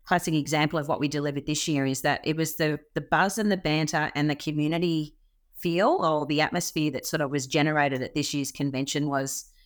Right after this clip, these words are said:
uh, be-, beyond, you know, words for me. It was such a connect. And I think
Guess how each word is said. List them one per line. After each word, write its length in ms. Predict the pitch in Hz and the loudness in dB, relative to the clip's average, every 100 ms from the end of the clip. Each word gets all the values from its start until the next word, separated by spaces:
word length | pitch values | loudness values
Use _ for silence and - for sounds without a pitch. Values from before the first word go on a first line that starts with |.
| _ _ - | _ _ 0
uh, 120 | 180 - | 0 2
be-, 120 | 196 190 - | 2 2 0
beyond, 440 | 196 196 165 156 - - | 2 4 2 -2 -6 -4
you 120 | 143 | 0
know, 200 | 139 101 135 _ _ - | 0 0 -6 _ _ -4
words 400 | 151 143 135 - | 0 0 -2 -2
for 100 | 143 | 0
me. 260 | 123 104 - | 2 0 0
It 140 | 160 | 0
was 300 | 165 156 - - - _ _ _ _ - | 0 -2 -6 -14 -20 _ _ _ _ -8
such 280 | - 202 - | 0 2 2
a 40 | |
connect. 420 | - 185 160 151 170 | 0 0 0 0 0
And 100 | 160 | -2
I 60 | |
think 420 | 156 185 180 - | 0 -2 -2 -6